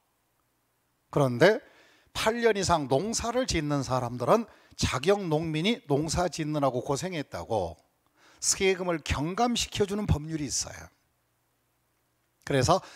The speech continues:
산출세액에서 깎아주는 거, 산출세액에서 경감해주는 걸 우린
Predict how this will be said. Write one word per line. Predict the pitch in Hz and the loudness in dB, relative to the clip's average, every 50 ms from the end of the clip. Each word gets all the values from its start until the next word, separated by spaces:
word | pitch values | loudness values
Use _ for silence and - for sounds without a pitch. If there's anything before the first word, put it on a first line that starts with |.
| - - _ | -20 -18 _
산출세액에서 | - - - 170 165 170 185 208 226 - - 220 214 196 180 - - 170 160 156 151 151 123 143 139 | -6 -2 2 4 4 4 4 2 0 0 0 2 2 2 2 2 2 2 2 4 2 2 0 0 -2
깎아주는 | - _ - - - - - 240 247 226 - 190 165 135 110 101 | -2 _ -6 -6 -6 -2 0 2 2 2 2 0 -2 -2 -4 -6
거, | 85 85 82 71 - _ _ _ _ _ - - _ | -10 -12 -12 -12 -14 _ _ _ _ _ -20 -16 _
산출세액에서 | - - - - 247 247 - - 233 220 196 - - 180 170 165 156 160 151 - 226 247 | -4 0 0 0 0 0 0 0 0 0 0 2 4 4 4 4 4 2 2 4 2 2
경감해주는 | - - - - 135 147 160 175 202 240 247 220 185 160 156 147 147 | 0 -2 -2 0 2 2 2 2 2 2 2 2 2 0 0 -2 0
걸 | 139 131 | 0 0
우린 | 113 113 131 160 190 | 0 2 2 0 0